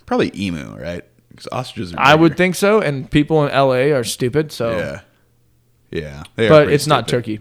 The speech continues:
Speaker 1: They are pretty stupid.
Speaker 2: Yeah. Anyway.
Speaker 1: <laughs>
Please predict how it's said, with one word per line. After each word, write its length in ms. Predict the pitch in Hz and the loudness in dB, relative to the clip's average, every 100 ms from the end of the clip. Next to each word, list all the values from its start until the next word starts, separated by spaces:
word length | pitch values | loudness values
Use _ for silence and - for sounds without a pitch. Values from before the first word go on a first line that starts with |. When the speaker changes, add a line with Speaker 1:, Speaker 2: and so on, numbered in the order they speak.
| _ _ - | _ _ -8
Speaker 1:
They 100 | 90 | -8
are 100 | 78 | -8
pretty 200 | 71 78 | -12 -14
stupid. 440 | - - - - _ - | -14 -16 -16 -18 _ -14
Speaker 2:
Yeah. 160 | - - - 196 - | -12 -12 -6 -4 2
Anyway. 280 | 160 139 - | 2 2 0
Speaker 1:
<laughs> 840 | 202 - 190 - 190 - 180 - | -4 -2 -6 -4 -8 -6 -10 -10